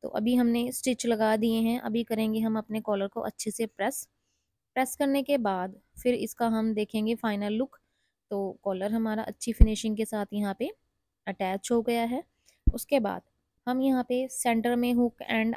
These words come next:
आई अटैच करेंगे। पहले इसको कर दिया है, देखिए हमने अच्छे से प्रेस। अभी जो एक्स्ट्रा है उसको हम ऐसे कट कर देंगे। दूसरी तरफ से भी हमें कॉलर को ऐसे ही कट करना है। उसके बाद हमें यहाँ पे हुक and आई की पट्टी लगानी है। तो देखिए दोनों तरफ से मेरा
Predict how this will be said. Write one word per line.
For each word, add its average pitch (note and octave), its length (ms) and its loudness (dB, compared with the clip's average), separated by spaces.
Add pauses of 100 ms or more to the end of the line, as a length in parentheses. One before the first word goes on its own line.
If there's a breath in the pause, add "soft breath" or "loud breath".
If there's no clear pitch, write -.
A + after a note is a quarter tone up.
आई G#3+ 360 -2 (360)
अटैच G3+ 500 -2
करेंगे। B3+ 400 2
पहले A3 280 0
इसको A3+ 260 -2
कर A3 180 2
दिया A3 180 0
है, A3 120 0
देखिए G#3+ 280 -2
हमने A3 240 -2
अच्छे - 240 -8
से A3 140 -6
प्रेस। A3+ 400 -6
अभी A#3 240 -2
जो C4+ 120 -2
एक्स्ट्रा - 440 -2
है G#3+ 260 -2
उसको - 240 -8
हम A#3 200 0
ऐसे G3+ 280 -4
कट - 160 -6 (140)
कर F#3+ 100 0
देंगे। F#3 320 -6 (540 soft breath)
दूसरी A#3+ 260 0
तरफ A#3+ 200 2
से - 120 0
भी B3 140 2
हमें A#3 280 2
कॉलर G#3+ 280 2
को A3+ 120 -4
ऐसे G#3+ 240 -2
ही A3+ 140 0
कट - 220 -4
करना G3 240 -2
है। G#3+ 200 0 (320 soft breath)
उसके - 220 0
बाद B3 240 6
हमें B3 200 4
यहाँ A#3+ 200 4
पे B3 120 2
हुक A#3+ 200 6 (120)
and A3+ 160 2
आई G3 160 4
की A#3+ 140 -8
पट्टी G#3 260 -2
लगानी F3 360 -2
है। F3+ 60 -2
तो G3 100 -8
देखिए A3 240 2
दोनों G#3+ 260 2
तरफ A3+ 200 0
से - 160 -2
मेरा A#3 260 2